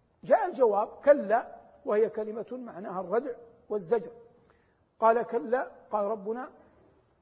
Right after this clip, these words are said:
"كلا إنها كلمة هو قائلها". من الناحية اللغوية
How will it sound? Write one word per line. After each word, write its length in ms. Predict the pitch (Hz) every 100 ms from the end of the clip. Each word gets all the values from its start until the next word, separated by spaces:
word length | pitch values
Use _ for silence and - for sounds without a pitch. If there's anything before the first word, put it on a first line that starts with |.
| _
"كلا 440 | - 262 247 269 277 - -
إنها 480 | 302 349 302 285 294
كلمة 680 | - 320 349 320 320 - 349 359 -
هو 160 | 262
قائلها". 640 | 277 254 240 214 185 147 - _ _ _ _ _ _ _ -
من 120 | 240
الناحية 380 | 294 403 330 359
اللغوية 720 | 320 285 262 247 202 190 220